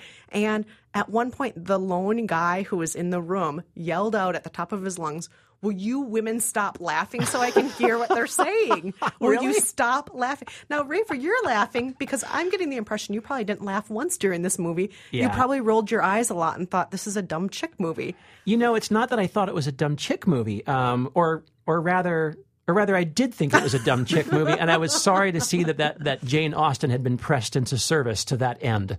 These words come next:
Speaker 2: I was sorry to see that she had been used to make just another dumb chick film. Um, and as you say, Meg, there's, there's so little of, of what really makes Jane Austen Jane Austen. I mean,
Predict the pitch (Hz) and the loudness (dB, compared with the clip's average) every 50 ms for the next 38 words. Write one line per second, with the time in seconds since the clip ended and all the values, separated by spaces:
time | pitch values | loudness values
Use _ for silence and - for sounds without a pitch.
0 | - - - 143 131 143 - - 180 160 156 147 131 131 - - 139 127 - - | -6 -4 -2 -2 0 -2 0 2 2 2 2 2 0 0 -2 -2 -2 -2 -4 -6
1 | - - 131 123 113 120 117 117 117 117 123 123 123 117 - - - 117 110 107 | -4 -4 -4 -2 0 0 0 0 0 0 0 0 0 -2 -2 -2 -2 0 0 -2
2 | 113 - - - 139 123 101 - - - - 120 120 117 110 113 107 104 113 - | -2 -6 -4 -2 -2 -2 -2 -4 -6 -4 -2 0 0 0 0 0 -2 -4 -6 -8
3 | - - _ _ - 135 120 120 113 110 104 - - 117 107 - - - 117 110 | -14 -20 _ _ -6 -4 -2 0 0 0 -2 -4 -4 -6 -8 -8 -8 -8 -8 -6
4 | - - - 147 - 151 139 131 127 - - 165 165 185 185 170 143 175 247 277 | -6 -8 -10 -6 -2 0 0 0 0 0 0 0 0 0 0 -2 -2 -2 -4 -4
5 | - - 147 113 107 120 135 - - 143 135 120 117 131 151 - - - - - | -2 -2 -4 -4 -2 -4 -6 -4 -2 -2 -2 0 -2 -4 -6 -8 -12 -18 -20 -20
6 | - - - - - _ _ _ _ _ - 190 190 185 170 - - _ _ - | -20 -20 -20 -20 -20 _ _ _ _ _ 0 0 0 0 -2 -4 -8 _ _ 0
7 | 190 202 185 - - - - 214 220 214 185 165 160 175 214 208 190 165 139 - | 0 0 0 -2 -4 0 2 2 2 2 0 0 2 2 2 2 0 -2 -2 -2
8 | 147 143 135 117 - - _ - 135 131 123 123 139 147 143 - 151 131 139 170 | -2 -2 -2 -4 -10 -10 _ -2 -2 -2 -2 0 0 0 0 0 -2 -2 0 2
9 | 214 220 196 160 143 139 135 131 - _ _ _ - 139 131 127 - - - 127 | 4 4 4 2 0 -2 -4 -6 -8 _ _ _ -2 -2 0 0 -2 -4 0 0
10 | 147 147 139 131 139 135 135 120 - - 139 127 117 110 113 - 107 110 139 139 | 2 2 2 2 2 2 2 2 0 0 0 0 0 0 -2 -2 0 0 2 2
11 | 123 110 110 127 139 135 110 - - - 80 - - - 135 135 135 131 127 127 | 0 0 0 2 2 2 0 -4 -8 -8 -10 -8 -4 -2 0 2 2 0 0 -2